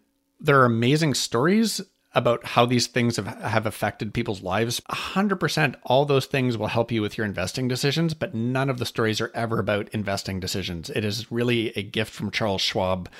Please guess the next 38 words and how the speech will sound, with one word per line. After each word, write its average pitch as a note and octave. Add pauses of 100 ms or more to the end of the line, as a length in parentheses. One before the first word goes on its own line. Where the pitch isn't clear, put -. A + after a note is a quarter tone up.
(420)
It's C3
a A#2+
very D3+
light C#3+
touch, - (120)
but A2+ (240)
i-, - (100)
i-, G3
you F#3
know, C#3+
people, F3+
people F3
are E3 (200)
rate B2+
it -
five C#3
stars. C3
They A2+
say B2+
it's A#2+
one B2+
of A2+
their G#2+
favorite B2+
shows. A#2+
They G#2
listen G#2
to -
it A2+
multiple G#2+
times A2
because G#2+
they G#2
learn G2
so C3+
much B2+
from D3+
it. F#3